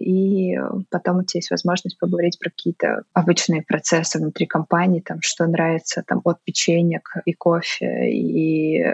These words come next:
всего такого до, там, офиса, сотрудников и так далее. Но вообще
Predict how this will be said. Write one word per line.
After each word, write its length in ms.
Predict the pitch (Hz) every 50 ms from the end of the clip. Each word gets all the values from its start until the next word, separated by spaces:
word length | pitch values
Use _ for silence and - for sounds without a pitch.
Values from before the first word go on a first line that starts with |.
| - - - - -
всего 300 | - - - 170 170 170
такого 540 | - 170 - - 185 190 202 202 196 175
до, 400 | 170 160 165 170 170 170 165 165 -
там, 260 | - 170 170 165 170 _ _ _ _
офиса, 880 | 185 180 180 180 180 - 185 - - - - 175 165 165 165 165 165 -
сотрудников 800 | - - 180 - - - 180 175 170 165 180 170 - - - -
и 20 |
так 140 | - 170 170
далее. 240 | 170 165 156 160 -
Но 240 | - 175 175 180 - - _ _ _
вообще 400 | 190 180 - - 220 214 - -